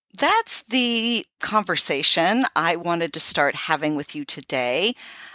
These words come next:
I wanted to kind of reflect on some of the wisdom that has been shared on the podcast through the guests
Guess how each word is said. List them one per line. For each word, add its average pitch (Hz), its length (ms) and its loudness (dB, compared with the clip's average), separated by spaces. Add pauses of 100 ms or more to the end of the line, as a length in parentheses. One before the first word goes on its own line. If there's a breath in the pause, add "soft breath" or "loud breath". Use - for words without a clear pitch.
(120)
I 170 60 -10
wanted 180 280 0
to 147 600 -2 (220 soft breath)
kind 127 180 -6
of 123 60 -8
reflect 240 640 2
on 135 300 0
some 160 180 0
of 143 80 -6
the 160 80 -8
wisdom 202 640 0
that 131 300 -2 (320 soft breath)
has 151 180 -4
been 147 160 -4
shared 196 520 6 (100)
on 190 160 4
the 233 80 0
podcast 202 840 2
through 226 340 -8
the 220 120 -4
guests 185 520 4